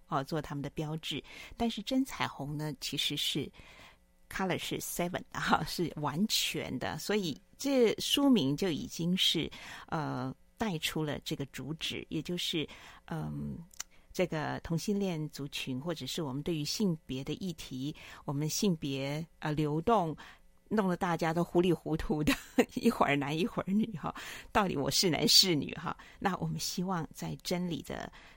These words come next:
这样的一个检视之下呢，很真诚的欢迎大家认识真彩虹哈，那也就是真理哈。所以福继珍老师的这本书真大大的推荐，特别是我觉得现在在教会来讲哦，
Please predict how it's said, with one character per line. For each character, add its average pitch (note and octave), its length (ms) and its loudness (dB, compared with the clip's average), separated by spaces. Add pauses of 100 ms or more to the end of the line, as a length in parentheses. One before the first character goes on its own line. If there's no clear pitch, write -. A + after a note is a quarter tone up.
这 G#3 160 0
样 F3 200 0
的 C#3+ 120 -6
一 C#3 80 -6
个 D3+ 100 -2
检 - 240 -8
视 - 140 0
之 E3+ 160 -4
下 F3+ 320 -6
呢， D3+ 180 -4
很 F#3+ 200 -6
真 D4 260 2
诚 C#3+ 320 -8
的 C#3 180 -4 (500)
欢 G#3 260 0
迎 D3+ 260 0
大 D3+ 180 -6
家 C#3 340 -10
认 F#3 240 0
识 - 320 4
真 D3 280 -2
彩 - 280 -8
虹 - 300 -6
哈， - 200 -6 (140)
那 D#3+ 220 -8
也 - 80 -8
就 F#3 140 -2
是 E3+ 280 -2 (220)
真 D#3 320 0
理 C#3+ 180 -6
哈。 C#3+ 140 -6
所 G3 160 0
以 E3+ 160 0 (480)
福 - 180 -6
继 G3+ 140 0
珍 G3 160 0
老 D#3 140 0
师 - 160 -2
的 D3+ 80 0
这 D#3+ 160 -4
本 D3 120 -10
书 D3 440 -6
真 D#3 180 -6
大 D#3+ 180 -4
大 D3 120 -4
的 C3+ 120 -8
推 D3+ 200 -6
荐， C#3+ 240 -4
特 A3 100 -6
别 E3 160 -2
是 D3+ 180 0
我 - 80 -6
觉 - 140 -8
得 D#3 160 -6
现 F#3 180 -6
在 F#3 140 -2
在 E3+ 140 -6
教 F#3+ 320 -2
会 F#3 180 0
来 D3+ 240 -4
讲 - 220 -4
哦， - 200 -6